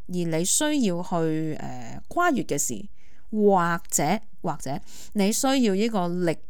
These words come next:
量，誒，你需要呢個嘅，誒，耐性，誒，忍耐，或者你需要一個內心嘅，嘅強悍、彪悍啲去，去，去解決佢，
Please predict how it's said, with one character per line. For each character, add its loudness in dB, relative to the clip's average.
量， 0
誒， -2
你 0
需 0
要 4
呢 4
個 -2
嘅， -2
誒， -8
耐 -2
性， -2
誒， -4
忍 2
耐， 6
或 -2
者 0
你 2
需 2
要 2
一 -4
個 -2
內 2
心 2
嘅， 0
嘅 -4
強 -6
悍、 2
彪 4
悍 2
啲 0
去， -2
去， -2
去 0
解 0
決 2
佢， -2